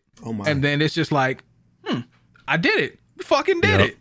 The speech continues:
Speaker 2: Let's go on to
Speaker 3: Yep.
Speaker 2: the next combo," and we get back in the lab and do it all over again. I think
Speaker 3: That's how I feel with Guilty Gear right now.
Speaker 2: Yeah, I think that is some of the,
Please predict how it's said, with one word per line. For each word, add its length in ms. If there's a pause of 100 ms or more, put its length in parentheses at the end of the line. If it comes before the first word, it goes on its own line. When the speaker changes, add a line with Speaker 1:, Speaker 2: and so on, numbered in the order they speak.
(260)
Speaker 2:
Let's 240
go 140
on 100
to 60
Speaker 3:
Yep. 80
Speaker 2:
the 60
next 220
combo," 460
and 100
we 80
get 160
back 260
in 60
the 100
lab 260
and 60
do 160
it 60
all 220
over 200
again. 320 (500)
I 120
think 240
Speaker 3:
That's 20
how 100
I 40
feel 220
with 120
Guilty 280
Gear 180
right 120
now. 220
Speaker 2:
Yeah, 300
I 140
think 340
that 240
is 260
some 320
of 300
the, 420